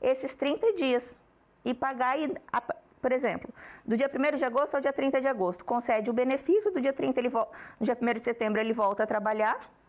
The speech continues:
e o I N S S não vai pagá-lo até essa data e aí volta a responsabilidade ser do empregador.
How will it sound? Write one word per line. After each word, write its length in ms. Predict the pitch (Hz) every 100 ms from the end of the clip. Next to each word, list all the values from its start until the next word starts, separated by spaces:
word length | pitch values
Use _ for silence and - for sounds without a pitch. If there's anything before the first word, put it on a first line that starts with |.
| _ _ _ _ _ - -
e 100 | 262
o 40 | 277
I 40 |
N 100 | 277
S 120 | 277
S 180 | 349 262
não 220 | 254 427
vai 160 | 359 220
pagá-lo 500 | 240 226 214 220 262
até 180 | 262 202
essa 200 | - 240
data 420 | 240 453 - 571 554 - -
e 60 | 415
aí 180 | 453 440
volta 320 | 427 381 440 392 - -
a 60 | 370
responsabilidade 840 | 262 - 269 247 254 240 240 -
ser 100 | 254
do 60 |
empregador. 600 | 247 262 247 247 214 208